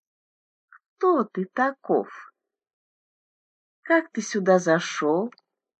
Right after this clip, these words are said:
И как тебя по имени величать?»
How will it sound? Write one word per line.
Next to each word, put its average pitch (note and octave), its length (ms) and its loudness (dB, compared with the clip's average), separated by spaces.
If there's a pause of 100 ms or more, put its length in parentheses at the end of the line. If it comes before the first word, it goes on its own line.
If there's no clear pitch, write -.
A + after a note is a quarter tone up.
(800)
И F#3 100 -8
как D#4+ 300 0
тебя E3+ 320 2
по E3+ 220 2
имени D3+ 580 -4
величать?» A#3+ 760 -8